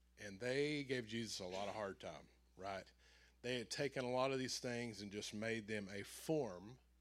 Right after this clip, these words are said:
a re-, a system, a religious system, and really their, their hearts weren't to magnify God. In fact, the word says that their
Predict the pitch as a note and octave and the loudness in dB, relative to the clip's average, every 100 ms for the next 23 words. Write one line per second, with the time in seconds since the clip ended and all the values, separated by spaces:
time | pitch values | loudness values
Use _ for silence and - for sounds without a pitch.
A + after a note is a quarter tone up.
0 | _ _ - - - - - - G2+ A2 | _ _ -20 -20 -20 -20 -16 -4 0 2
1 | A#2+ A2 - - - F3 - - A#2 G2+ | 2 2 4 4 6 6 6 2 -2 -6
2 | A2+ G#2 A2 B2 C3 G#2 - - - E3+ | -8 -6 0 4 4 2 0 2 4 4
3 | - - F#2 G#2 A#2+ _ _ - - - | 2 -2 -8 -10 -16 _ _ -20 -20 -20
4 | - - A#2 A#2+ D3 C3+ A2+ A2 G#2 - | -16 -6 -2 4 4 4 2 -2 -4 -10
5 | - - A#2 A2+ C#3+ C#3+ A2 C3 B2 G#2 | -16 -4 -2 4 6 6 4 0 0 0
6 | A#2+ A2 A2 G#2 G2+ G#2+ F#2 A2 G#2+ F2 | -4 0 0 -2 -2 -2 -2 -2 -2 -4
7 | E2+ F#2 - - - - G2+ - B2+ A#2 | -8 -14 -20 -20 -20 -16 -6 2 2 2
8 | - A2 A2 - A2 - G2+ - G2+ F#2+ | 0 -2 0 -2 -4 -4 -8 -2 0 0